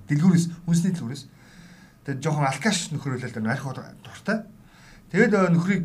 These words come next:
гэсэн чинь нөхдүүд нийлж байгаа барьж аваад. Тэгмээ дэлгүүрт нөө уйх боломжтой хүнсний дэлгүүр учраас хамгийн боломжтой юм бол хүнсний эсэх гэж байгаа байхгүй. Тэгээ бас би бодлоо л да энийг энэ жиргэг харчаад манай ч гэсэн нэг иймэрхүү шийтгэлүүдийг ерөнхийдөө оруулж ирмээр байна.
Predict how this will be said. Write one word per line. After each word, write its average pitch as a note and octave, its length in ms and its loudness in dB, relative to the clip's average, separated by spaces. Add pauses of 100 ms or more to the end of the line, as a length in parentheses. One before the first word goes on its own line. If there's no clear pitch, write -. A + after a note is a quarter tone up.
(160)
гэсэн E3+ 240 -8
чинь D#3 160 -2
нөхдүүд E3 240 0
нийлж E3+ 240 8
байгаа B2+ 160 0
барьж D#3 160 0
аваад. A#2+ 240 -6 (640)
Тэгмээ E3+ 240 6
дэлгүүрт G3 320 0
нөө D#3+ 120 0 (280)
уйх - 160 2
боломжтой D3+ 480 -6
хүнсний E3+ 320 2
дэлгүүр E3+ 160 0
учраас - 240 -10 (160)
хамгийн G3+ 240 2
боломжтой D3 400 -4
юм A#2+ 80 -10
бол C3 80 -6
хүнсний F3+ 160 0
эсэх E3 160 0
гэж G#2+ 160 -12
байгаа F#2 160 -18
байхгүй. - 80 -20 (560)
Тэгээ E3+ 160 -4
бас - 80 -6
би C4 160 -4
бодлоо F#3+ 400 -2
л A#3 80 -4
да F3+ 80 -2
энийг F#3 240 6
энэ A3 240 4
жиргэг F#3 160 -2
харчаад D3 320 -4 (400)
манай G#3+ 240 0
ч - 80 -8
гэсэн G#3 160 -2
нэг E3+ 80 6
иймэрхүү A3 320 8
шийтгэлүүдийг E3+ 640 -2
ерөнхийдөө C#3+ 320 -8
оруулж E3 240 -4
ирмээр A#2 240 -6
байна. F#2 160 -10